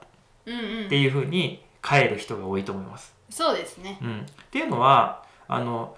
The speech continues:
Speaker 2: まだ働いてる人がいるから、なんか先に帰るのって、なんか他の人まだ働いてるのに帰っちゃうのってなんか、ね、
Speaker 1: うん。
Speaker 2: ごめんなさいって感じになるじゃないですか。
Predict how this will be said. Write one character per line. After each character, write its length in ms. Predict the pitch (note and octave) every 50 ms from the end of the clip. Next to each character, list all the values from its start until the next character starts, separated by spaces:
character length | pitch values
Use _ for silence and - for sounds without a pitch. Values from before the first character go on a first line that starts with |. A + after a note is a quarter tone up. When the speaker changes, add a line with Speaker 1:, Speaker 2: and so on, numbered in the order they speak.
| - -
Speaker 2:
ま 200 | - A3+ D4 D4+
だ 140 | D4+ - -
働 400 | B2 B2+ - - G#3+ B3 B3 B3
い 40 | B3
て 80 | B3+
る 120 | B3 A#3+ -
人 140 | - G#3+ E3
が 60 | G#2
い 80 | G2
る 100 | G2+ G#2+
か 120 | - - -
ら、 280 | - - - - - - - _ _ _ _ _ _ _ _ _ _ _ _ _ _ _ _ _ _ _ -
な 120 | - C#3+ C#3
ん 20 |
か 80 | B2 A#2+
先 280 | - C#3+ C#3+ D3 A3
に 280 | A3 A3 G#3+ G#3+ G#3 - -
帰 180 | - G3 F#3 C#3
る 140 | A2+ G#2+ G2+
の 60 | G2
っ 40 | -
て、 480 | - _ - A#2 G#2+ - - - - -
な 80 | C3+ C3
ん 20 |
か 60 | -
他 200 | - D3 G3+ G#3
の 80 | G3+ G3+
人 160 | G3 G3+ F#3
ま 120 | F3 F3
だ 80 | C#3 B2
働 380 | A#2 A2 - B2 A#2 A2+ A#2 A#2
い 40 |
て 120 | A#2 B2+ A#2+
る 80 | A#2
の 100 | A2 G2+
に 360 | A2 C#3 D#3+ C#3+ G#2 - - - - _ _ _ _ -
帰 80 | - C#3
っ 180 | C3+ - - -
ち 120 | - B2
ゃ 40 | G2+
う 60 | G2
の 80 | G2 G2
っ 20 |
て 140 | - - A2
な 120 | G#2+ A2+ A#2
ん 40 |
か、 220 | A2 G#2 - - - - _ _ _ _ _ _ _ _ -
ね、 280 | C#3 A2 - - - _ _ _ _ _ -
Speaker 1:
う 40 | B3
ん。 260 | A#3 G#3+ G3 G3+ A3 -
Speaker 2:
ご 100 | C3 B2
め 100 | B2 C3
ん 40 | C#3
な 80 | C#3+ C#3+
さ 100 | D3+ D#3
い 80 | D#3
っ 20 | -
て 80 | C3
感 180 | - - B2 A#2
じ 80 | A2+
に 60 | A2 A#2+
な 100 | B2 A#2+
る 80 | G#2
じ 60 | G2
ゃ 40 | F#2+
な 80 | - -
い 60 | -
で 80 | - -
す 80 | - -
か。 100 | -